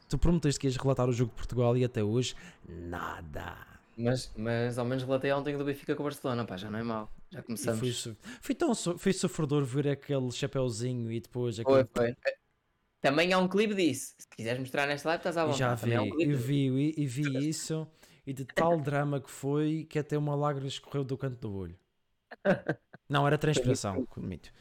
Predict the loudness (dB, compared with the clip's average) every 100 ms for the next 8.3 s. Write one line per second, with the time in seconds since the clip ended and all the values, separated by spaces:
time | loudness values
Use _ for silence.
0 | -4 0 0 0 2 4 4 2 0 0
1 | -4 -10 -4 -4 -4 -6 -6 -6 -8 -10
2 | -20 -20 -6 0 0 4 8 8 6 4
3 | 4 4 2 0 2 2 4 2 4 4
4 | 4 -2 0 4 4 4 2 6 6 6
5 | 4 6 6 6 0 -10 -12 -14 -14 -14
6 | _ -16 -16 -16 -16 -18 -20 -16 -14 -14
7 | -18 -10 -6 -4 -4 -4 0 0 0 -2
8 | -4 -4 -10